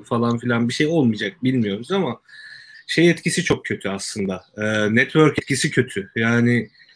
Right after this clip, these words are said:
şimdi bir sürü işte blockchain yazılımcısı var, şunlar var, bunlar var. İşte çeşitli programlar geliştiriyorlar. Kimi işe yarayacak, kimi yaramayacak ama velhasıl burada bir sektör büyüyor, gelişiyor, doğuyor vesaire.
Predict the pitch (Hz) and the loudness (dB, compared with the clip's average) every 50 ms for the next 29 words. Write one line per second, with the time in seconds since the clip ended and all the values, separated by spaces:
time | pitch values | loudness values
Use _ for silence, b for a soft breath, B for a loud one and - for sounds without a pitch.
0 | b b b - - 120 123 123 120 131 147 139 - - - 135 135 127 - - | b b b -8 -4 -2 -2 0 0 0 0 0 0 -2 -2 -2 -2 -2 -2 -2
1 | 135 123 123 127 127 127 - - 143 131 127 127 127 120 117 120 123 123 120 117 | 0 2 4 4 2 2 2 2 2 4 4 4 4 4 4 4 4 4 2 2
2 | 117 - - 131 123 123 123 117 113 - - 123 120 120 127 123 120 120 123 123 | 0 0 0 2 2 2 2 0 0 -2 -2 -2 0 0 2 2 2 0 0 0
3 | 120 113 117 117 120 123 131 120 117 113 123 131 123 113 - - - 127 117 - | 0 0 0 0 0 0 0 0 0 0 0 -2 -4 -4 -6 -8 -8 -8 -6 -6
4 | - 135 - - - - 131 123 - 131 127 123 123 123 120 127 131 131 123 117 | -4 -4 -4 -6 -8 -10 -12 -4 0 2 2 4 4 4 2 2 2 2 2 0
5 | 117 123 123 120 - - - 127 127 123 127 135 131 131 123 - - 190 180 170 | 0 0 -2 -4 -4 -4 -2 0 0 0 2 0 0 -2 -2 0 2 2 2 2
6 | 160 - - 160 156 151 147 143 143 135 147 139 135 - - 147 147 147 143 143 | 0 0 0 0 2 2 2 0 0 0 -2 -2 -4 -4 -4 -2 -2 0 2 2
7 | 143 143 143 139 139 123 135 185 190 208 202 190 196 202 190 - B B B B | 2 4 4 2 2 2 0 0 0 2 4 4 4 4 2 0 B B B B
8 | B B B - 208 220 165 135 123 120 - - 185 170 156 156 151 160 156 147 | B B B 0 2 4 6 6 4 4 2 2 2 2 2 2 2 2 0 0
9 | - - 156 151 - - - 135 127 123 117 110 113 117 113 110 110 107 110 110 | -2 -2 -4 -4 -2 -2 -2 0 0 0 0 2 2 2 2 2 0 -2 -4 -6
10 | 107 98 113 110 107 104 - - - 110 104 107 110 107 110 113 113 107 104 101 | -4 -2 -2 -2 -2 -2 -4 -4 -4 -2 -2 -4 -4 -2 0 0 2 2 0 0
11 | 113 123 120 110 - - 104 104 104 117 151 175 175 | 0 0 0 0 -2 -2 -2 -2 0 2 2 2 0